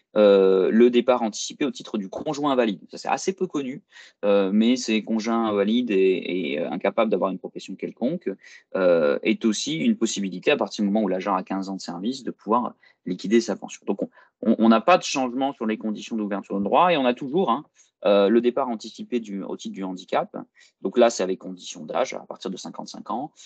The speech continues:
et, euh, le départ anticipé au titre de la carrière longue, que là, on a au régime général. Ça, c'est le dispositif qui se retrouve au régime général.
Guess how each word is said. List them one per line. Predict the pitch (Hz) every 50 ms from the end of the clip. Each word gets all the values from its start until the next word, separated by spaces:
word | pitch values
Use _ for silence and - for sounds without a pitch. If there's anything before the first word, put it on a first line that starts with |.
| - _ _ -
et, | 110 127 135 147 156 165 165 -
euh, | - 104
le | 101 101
départ | 98 101 - - 117 107
anticipé | 104 95 - - - - 110 - 135 131
au | 117
titre | 95 - - - - - 90
de | 92 92
la | 87 87 85
carrière | - 131 127 127 110 98 95 98
longue, | 95 101 120 143 156 127 - - _
que | - 123
là, | 107 113 123 127
on | 113 104 104 113
a | 120 120
au |
régime | 110 104 98 95 98 90
général. | - 85 87 - 131 131 -
Ça, | -
c'est | - - -
le | -
dispositif | 95 98 - - 113 101 104 98 - 120 -
qui | -
se | - 95
retrouve | 87 - - 87 90 87
au | -
régime | 73 92 90 95 92 90
général. | - - 85 87 98 110 143